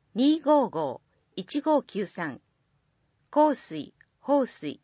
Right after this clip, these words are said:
西玉。表終わり。直売所により、梨の生育状況や販売開始時間などは異なります。十八、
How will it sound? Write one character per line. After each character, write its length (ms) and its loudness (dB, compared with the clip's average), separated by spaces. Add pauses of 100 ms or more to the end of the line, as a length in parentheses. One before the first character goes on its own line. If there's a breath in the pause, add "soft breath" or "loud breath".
(160)
西 340 0
玉。 340 -8 (1120)
表 440 2
終 80 -4
わ 160 2
り。 180 -12 (1500)
直 280 -2
売 200 4
所 140 -2
に 140 -2
よ 100 -4
り、 240 -10 (580)
梨 300 2
の 140 2
生 240 2
育 220 -2
状 180 2
況 240 -2
や 300 -2 (100)
販 260 4
売 200 6
開 180 -2
始 160 -10
時 140 -8
間 160 -2
な 100 -4
ど 140 -6
は 100 -6
異 260 -6
な 120 -4
り 100 -10
ま 140 -8
す。 260 -20 (3000)
十 260 -2
八、 460 -4